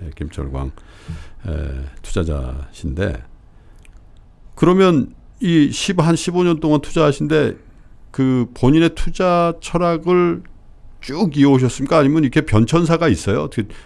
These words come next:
사실 처음에 투자하는 분들은 대부분 성공한 분들도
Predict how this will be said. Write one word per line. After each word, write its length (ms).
사실 340
처음에 420
투자하는 440
분들은 260
대부분 540
성공한 440
분들도 600